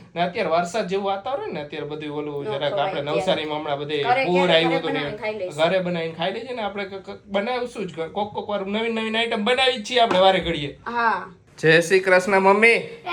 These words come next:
Speaker 3: જય શ્રી કૃષ્ણ બટા, જય માતાજી.
Speaker 1: જય માતાજી. શાક લેવા જવાની તૈયારી એમ ને?
Speaker 3: હવે તૈયારી કરું ને, વાદળછાયું વાતાવરણ થયું હે તો જલ્દી જલ્દી લઈ આવું કીધું.
Speaker 1: હા, હા,
Speaker 3: વરસાદ
Speaker 1: ઈ વાત
Speaker 3: આવ્યા
Speaker 1: સાચી.
Speaker 3: પહેલા.
Speaker 1: વરસાદ આવે ઈ પહેલા લઈ આવો એટલે
Speaker 3: હા.
Speaker 1: થઈ જાય.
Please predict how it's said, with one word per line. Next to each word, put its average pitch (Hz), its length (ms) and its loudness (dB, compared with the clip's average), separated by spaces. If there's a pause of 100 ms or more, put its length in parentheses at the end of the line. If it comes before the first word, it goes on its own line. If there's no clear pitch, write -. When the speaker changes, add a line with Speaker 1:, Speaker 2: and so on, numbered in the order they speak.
(120)
Speaker 3:
જય 330 100 -4
શ્રી 349 240 -6
કૃષ્ણ 392 480 -4
બટા, 370 440 -4
જય 349 180 -4
માતાજી. 359 680 0
Speaker 1:
જય 147 60 0
માતાજી. 147 880 0
શાક 156 280 0
લેવા 160 200 2
જવાની 156 300 2
તૈયારી 165 340 4
એમ 185 140 2
ને? 202 100 2
Speaker 3:
હવે 165 100 -4
તૈયારી 370 360 -4
કરું 381 380 -6
ને, 330 160 -6
વાદળછાયું 339 600 -4
વાતાવરણ 349 640 -4
થયું 381 240 -6
હે 392 140 -2
તો 302 300 -8
જલ્દી 359 220 -8
જલ્દી 370 340 -2
લઈ 359 220 -2
આવું 302 300 0
કીધું. - 220 0
Speaker 1:
હા, 160 360 8
હા, 190 60 6
Speaker 3:
વરસાદ 170 200 4
Speaker 1:
ઈ 180 40 4
વાત 175 180 2
Speaker 3:
આવ્યા - 140 -2
Speaker 1:
સાચી. 147 160 -6
Speaker 3:
પહેલા. - 180 -6
Speaker 1:
વરસાદ 160 320 -2
આવે 160 220 2
ઈ 160 40 -4
પહેલા 160 280 -2
લઈ 165 200 -2
આવો 160 200 4
એટલે 339 240 4
Speaker 3:
હા. 143 80 -2
Speaker 1:
થઈ 165 140 -2
જાય. 147 200 -4